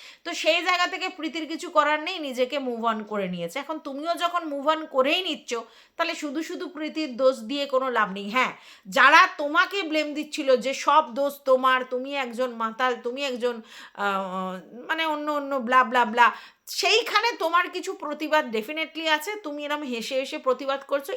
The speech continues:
it's okay, কারণ তোমাকে তো তোমার যোগ্য জবাবটা দিতে হবে, কারণ তোমার সবাই যদি তোমাকে ভিলেন সাজায় সেটা ঠিক নয়।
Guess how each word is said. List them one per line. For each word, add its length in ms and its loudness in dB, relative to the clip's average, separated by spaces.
it's 280 -8
okay, 320 4
কারণ 220 -2
তোমাকে 420 2
তো 160 -4
তোমার 360 2
যোগ্য 320 -6
জবাবটা 400 6
দিতে 260 -2
হবে, 220 6
কারণ 200 -4
তোমার 240 -2
সবাই 360 0
যদি 180 -4
তোমাকে 260 -6
ভিলেন 480 0
সাজায় 360 -2
সেটা 260 2
ঠিক 140 -6
নয়। 220 -10